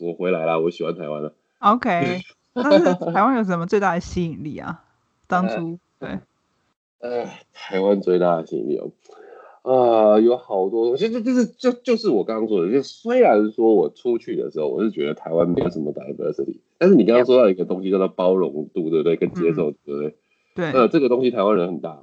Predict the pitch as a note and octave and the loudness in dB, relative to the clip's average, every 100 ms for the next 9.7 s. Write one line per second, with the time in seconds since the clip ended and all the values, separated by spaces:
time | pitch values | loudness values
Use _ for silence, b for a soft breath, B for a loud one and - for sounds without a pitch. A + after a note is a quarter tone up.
0 | - _ _ _ F#3+ F#3 G3 F#3+ D#3 C#3+ | -20 _ _ _ -2 0 0 0 0 -2
1 | C#3+ C3+ B2+ C#3+ E3 D#3+ D3+ A2+ D3+ D#3 | -4 -4 -4 -8 -10 -8 -6 -2 2 2
2 | B2+ A2+ C#3+ D#3+ D3+ B2 B2+ C3+ C3 B2 | 2 -2 -2 0 2 2 0 0 0 -2
3 | - A#2 A#2+ F#2 F#2+ G#2+ G2 F#2 F2+ F#2 | -2 0 0 -2 -4 0 2 2 2 2
4 | B2+ A#2 D3 C3+ G#2 A2+ G2+ F2+ A2 G#2 | 2 2 2 2 0 -2 -2 -2 2 0
5 | G#2 A2 F#2+ G2+ C3 A#2 F2 F2+ G2 G2 | 0 -6 -2 2 4 4 0 0 0 0
6 | D3+ D#3+ - A#2 D#3 G2 F2+ G#2 F2 D#2 | -2 -10 -6 0 2 2 -2 -6 -8 -10
7 | F#2+ G#2+ G2+ G2+ A2+ A2 G#2+ D#2+ E2 D#2+ | -2 0 0 -2 -2 0 0 -2 -4 -6
8 | D#2+ D#2+ E2+ F#2 D2+ D2+ F2 F2+ E2 - | -8 -10 -6 -4 -4 -4 -4 -4 -8 -6
9 | E2+ - E2+ F2+ F2+ D#2 | -8 -8 -4 0 0 -2